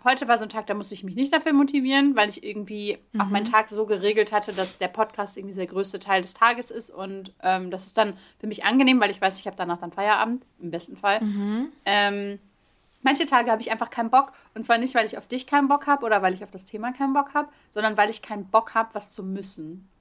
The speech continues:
Speaker 2: Mhm.
Speaker 1: Ich will das nicht müssen. Ich würde dir am liebsten absagen, einfach nur um dir abzusagen. Aber ich
Speaker 2: Mhm.
Speaker 1: mach's nicht, weil, <laughs> weil ich weiß, dass du dich einerseits wahrscheinlich genauso fühlst und andererseits ich dann denke, „Oh,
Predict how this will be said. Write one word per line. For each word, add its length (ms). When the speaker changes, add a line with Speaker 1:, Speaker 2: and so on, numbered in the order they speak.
Speaker 2:
Mhm. 220
Speaker 1:
Ich 140
will 180
das 160
nicht 200
müssen. 340
Ich 140
würde 180
dir 220
am 80
liebsten 320
absagen, 960
einfach 260
nur 200
um 120
dir 140
abzusagen. 680
Aber 180
ich 80
Speaker 2:
Mhm. 40
Speaker 1:
mach's 260
nicht, 440
weil, 200
<laughs> 540
weil 180
ich 100
weiß, 200
dass 160
du 80
dich 260
einerseits 400
wahrscheinlich 360
genauso 420
fühlst 560
und 100
andererseits 480
ich 80
dann 140
denke, 280
„Oh, 60